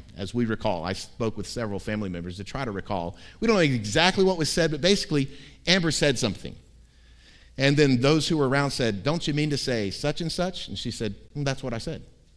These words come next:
"No, you didn't say that. You said this." "You don't know. You don't know my life." <laughs>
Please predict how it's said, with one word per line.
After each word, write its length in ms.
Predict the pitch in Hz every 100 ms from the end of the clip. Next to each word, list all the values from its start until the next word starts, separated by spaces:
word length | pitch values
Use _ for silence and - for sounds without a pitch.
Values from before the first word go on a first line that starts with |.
| _ _ _ _ _ _ -
"No, 320 | 185 123 135
you 140 | 147
didn't 160 | 220 160
say 160 | 120
that. 300 | 98 165 151
You 80 | 123
said 280 | 117 127 117
this." 420 | 220 127 - - - - - - _
"You 120 | 262
don't 200 | 294 226
know. 220 | 196 214
You 140 | 254 277
don't 140 | 277
know 100 | 208
my 140 | 190 151
life." 400 | 151 262 - -
<laughs> 240 | - -